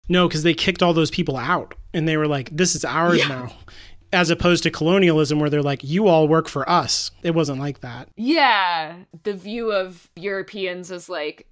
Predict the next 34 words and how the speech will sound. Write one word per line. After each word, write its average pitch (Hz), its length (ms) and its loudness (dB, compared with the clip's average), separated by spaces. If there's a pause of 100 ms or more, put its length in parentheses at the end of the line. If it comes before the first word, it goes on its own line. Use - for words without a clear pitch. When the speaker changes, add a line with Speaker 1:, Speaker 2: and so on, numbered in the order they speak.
Speaker 2:
the 190 160 -12
superior 185 580 -8
race 165 380 -8
who 190 100 -14
deserve 170 560 -12
to 196 120 -16
be, 165 280 -8
like, 151 260 -10
dominating 165 600 -6
and 156 100 -10
exploiting 165 680 -8
all 151 180 -6
of 160 140 -10
the 160 100 -8
other 160 300 -8
people. 160 520 -12
Like, - 140 -8
it 202 120 -8
didn't 285 260 -2
come 247 160 -12
out 190 160 -4
of 165 100 -14
nowhere, 165 720 -6 (460)
but 202 120 -4
it, 185 320 -4
at 180 180 -6
this 233 200 2
point, 190 320 -10
it 139 80 -10
wasn't 180 320 -10
quite - 320 -10
fully 180 300 -8
formed 165 600 -12
yet. 143 360 -6